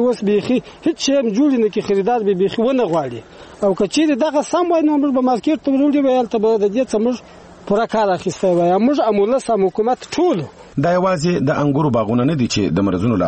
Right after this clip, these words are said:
Speaker 2: امله حاصلات تر بل هر کال کم او په نشت حساب دي. سږ کال د هلمند د غنمو په کروندو کې مرزونو هم د هر هکتار حاصلات نیم را کم کړل چې ورسره جوخت یې بیه هم نسبت نور کلونو ته لوړه پاته سوه.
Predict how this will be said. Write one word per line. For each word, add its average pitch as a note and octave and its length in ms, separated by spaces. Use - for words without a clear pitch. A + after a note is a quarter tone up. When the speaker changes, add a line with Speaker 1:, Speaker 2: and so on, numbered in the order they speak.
Speaker 2:
امله G#2+ 200
حاصلات F#2+ 440
تر F#2 160
بل G#2 180
هر - 140
کال E2 140
کم A#2+ 180
او F2+ 80
په G2 200
نشت - 240
حساب D#2 320
دي. - 60
سږ A2+ 260
کال A2+ 160
د A2 100
هلمند B2+ 360
د G#2 120
غنمو D3 320
په F#2 140
کروندو F2 380
کې G#2+ 100
مرزونو C3 500
هم E3+ 80
د D3 100
هر F#3 200
هکتار F#2 340
حاصلات G#2+ 480
نیم G#2+ 320
را D#2+ 80
کم B2+ 240
کړل C3 220
چې C3 100
ورسره A2+ 340
جوخت D#3+ 280
یې G#2+ 60
بیه D#3 200
هم F#2 400
نسبت F2+ 400
نور G#2 240
کلونو D#2 260
ته G#2 140
لوړه G2+ 320
پاته - 240
سوه. D#2+ 120